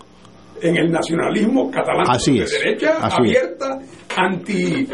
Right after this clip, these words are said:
Speaker 1: por eso es que ha causado el escándalo que ha causado en estos últimos días, el que la negociación del gobierno español con el partido
Speaker 2: Junts.
Speaker 1: en que aquellos reclaman tener mayor injerencia sobre el tema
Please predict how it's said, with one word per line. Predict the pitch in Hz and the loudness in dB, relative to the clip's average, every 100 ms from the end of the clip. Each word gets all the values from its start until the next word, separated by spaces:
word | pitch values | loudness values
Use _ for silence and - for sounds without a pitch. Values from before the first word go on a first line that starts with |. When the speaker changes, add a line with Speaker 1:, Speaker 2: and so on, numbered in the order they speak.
| 135 117 117 - | -6 -6 -4 0
Speaker 1:
por | 151 | 2
eso | 180 - | 2 0
es | 202 | 0
que | 208 | 0
ha | |
causado | - 190 170 185 - | 0 0 0 0 0
el | 185 | 0
escándalo | - - 208 202 180 165 165 | -2 -2 0 0 2 2 2
que | 175 | 2
ha | 180 | 0
causado | 185 160 180 175 | 0 0 0 0
en | 175 | 0
estos | 165 170 | 0 0
últimos | 175 180 190 185 202 | 0 2 2 2 0
días, | 262 - - - - - | -2 -4 -6 -14 -16 -6
el | - 156 | -4 0
que | 190 | 0
la | 180 | -2
negociación | 175 - 143 175 180 - 165 180 | 0 0 -2 -2 -4 0 0 2
del | 175 160 | 4 4
gobierno | 160 160 170 175 | 4 4 2 0
español | - 165 175 202 - | 0 -2 2 0 2
con | 202 143 | 0 0
el | 147 | -2
partido | 131 113 151 165 165 160 151 139 135 | -6 -4 0 2 4 4 4 4 4
Speaker 2:
Junts. | 143 170 - - - - - - - | 4 4 0 -6 -10 -16 -20 -18 -6
Speaker 1:
en | 160 160 | -6 -2
que | 165 | -2
aquellos | 151 - 175 190 - | -2 0 0 2 0
reclaman | 180 - 233 - 202 190 - - | -2 0 -2 0 0 0 -4 -8
tener | - 165 180 214 | -2 0 2 2
mayor | 190 185 190 | 2 4 4
injerencia | 165 202 220 233 196 175 | 2 0 0 -4 -2 -2
sobre | - 165 151 | 0 -2 0
el | 104 - | -2 -2
tema | 202 214 208 180 | 0 0 0 -2